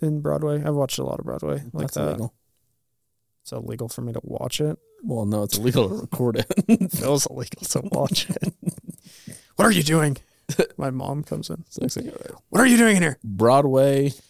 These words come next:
Speaker 2: leaked
Speaker 1: I
Speaker 2: dot <laughs>
Speaker 1: Broadway leaks.
Speaker 2: dot org. It's an
Speaker 1: I
Speaker 2: organization.
Speaker 1: I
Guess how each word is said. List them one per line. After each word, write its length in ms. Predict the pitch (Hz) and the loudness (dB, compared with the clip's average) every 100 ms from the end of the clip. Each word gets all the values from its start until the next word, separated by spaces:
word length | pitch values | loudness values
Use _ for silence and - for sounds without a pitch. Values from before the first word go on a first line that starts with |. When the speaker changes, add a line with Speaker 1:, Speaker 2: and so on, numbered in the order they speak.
| _ | _
Speaker 2:
leaked 420 | - 120 120 - - | 0 2 2 0 -4
Speaker 1:
I 160 | 160 156 - | -2 0 2
Speaker 2:
dot 180 | 147 - - - 302 - 349 - | 4 4 4 4 4 6 4 4
<laughs> 680 | 311 - - 233 - 262 - | -6 -14 -10 -10 -8 -14 -6
Speaker 1:
Broadway 360 | - 147 156 156 | 4 6 8 6
leaks. 500 | 143 151 127 - - _ | 6 4 4 0 -2 _
Speaker 2:
dot 200 | 139 139 117 | 4 4 4
org. 300 | 104 113 117 | -2 -4 -4
It's 100 | - | 0
an 60 | 151 | 4
Speaker 1:
I 180 | 147 147 | 6 6
Speaker 2:
organization. 580 | 147 143 98 - - 175 - | 6 0 -4 -8 -12 -12 0
Speaker 1:
I 880 | 160 165 160 190 170 156 156 156 | 4 6 4 6 6 6 6 4